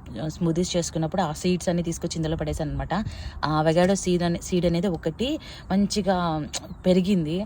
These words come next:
ఆ సీడ్ కూడా మంచి మొక్కలాగా వచ్చింది అనమాట. దాన్ని కూడా తీసి వేరే చోట వేయడం కోసమని మట్టి పక్కకు పెట్టాను. So, దాన్ని ప్లాంటింగ్ చేశాను. భలే వచ్చింది మొక్క అయితే. అవగాడో మొక్కని ఇచ్చింది ఈ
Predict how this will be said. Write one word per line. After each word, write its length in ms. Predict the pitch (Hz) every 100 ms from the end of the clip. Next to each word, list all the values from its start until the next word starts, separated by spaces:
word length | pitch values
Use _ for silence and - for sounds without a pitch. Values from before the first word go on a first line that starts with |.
| -
ఆ 80 | 180
సీడ్ 340 | - 190 196
కూడా 280 | 190 196 214
మంచి 240 | 196 180
మొక్కలాగా 540 | 180 160 - 190 175 190
వచ్చింది 260 | 185 156
అనమాట. 220 | 135 151 175
దాన్ని 360 | 151 147 175
కూడా 140 | 185 170
తీసి 340 | 170 160 220
వేరే 280 | 180 165 170 165
చోట 140 | 165
వేయడం 280 | 156 156 160
కోసమని 460 | 160 160 156 269 - - -
మట్టి 200 | 170 190
పక్కకు 300 | 180 - 170
పెట్టాను. 440 | 165 - 139 170 262 - - - -
So, 80 | 202
దాన్ని 240 | 185 180 180
ప్లాంటింగ్ 420 | 170 160 180 185
చేశాను. 460 | 165 165 160 147 180
భలే 220 | 147 147 165
వచ్చింది 300 | 156 180 175
మొక్క 280 | 143 -
అయితే. 280 | 160 135 - 175
అవగాడో 340 | 185 208 214
మొక్కని 360 | 202 180 - 190
ఇచ్చింది 340 | 170 214 208
ఈ 380 | 160 175 175